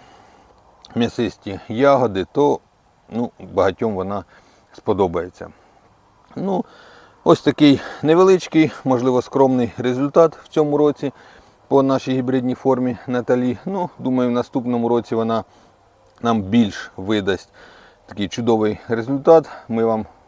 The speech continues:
дай Бог, буде в нас все добре, це продемонструємо. Ну, кому понравилась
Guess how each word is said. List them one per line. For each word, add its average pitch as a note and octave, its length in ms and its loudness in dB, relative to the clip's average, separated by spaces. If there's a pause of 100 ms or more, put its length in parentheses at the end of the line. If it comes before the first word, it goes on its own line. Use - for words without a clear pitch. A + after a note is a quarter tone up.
(100)
дай A2+ 220 -2
Бог, G#2+ 280 0
буде G#2 300 -2
в G2 40 -2
нас G2+ 200 -6
все - 140 -6
добре, G2 340 -6 (400)
це G#2+ 280 -2 (140)
продемонструємо. B2+ 1000 0 (1200)
Ну, F#3+ 300 0
кому D3 200 0
понравилась C#3 640 4